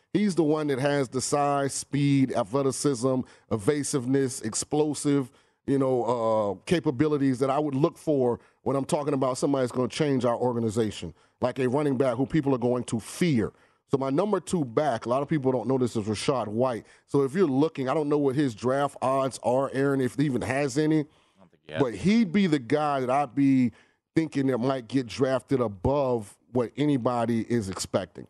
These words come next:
Speaker 2: Yeah, if there's any over-unders out there, um, you know, look, I'm, I'm looking at Dane Brugler's breakdown. He has him listed as a fifth-round pick.
Speaker 1: Right.
Speaker 2: So, and what I would say, doesn't that, to your,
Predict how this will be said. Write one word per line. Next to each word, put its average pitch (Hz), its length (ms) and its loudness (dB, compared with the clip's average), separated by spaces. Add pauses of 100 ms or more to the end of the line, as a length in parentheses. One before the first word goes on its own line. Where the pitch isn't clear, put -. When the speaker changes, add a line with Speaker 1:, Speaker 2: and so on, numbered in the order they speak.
Speaker 2:
Yeah, 110 120 -2
if 95 80 -6
there's 117 180 -6
any 120 180 -6
over-unders 104 640 -4
out 95 240 -4
there, 92 360 -2 (100)
um, 80 380 -10
you 110 80 -10
know, 95 160 -4
look, 104 220 -4
I'm, 98 180 -6
I'm 101 140 -6
looking 104 240 -6
at 90 180 -6 (800)
Dane 110 280 -6
Brugler's 101 580 -4
breakdown. 92 580 -6
He 95 140 -8
has 101 200 -4
him 87 100 -16
listed 98 300 -8
as 78 100 -10
a 85 60 -14
fifth-round 80 540 -16 (100)
pick. 92 160 -12
Speaker 1:
Right. 98 300 -4 (160)
Speaker 2:
So, 113 500 -2
and 123 300 -8
what 131 160 -2
I 131 80 -2
would 120 180 -6
say, 190 320 -2
doesn't 156 360 -4
that, 143 320 -6 (960)
to 135 100 -8
your, 160 380 -2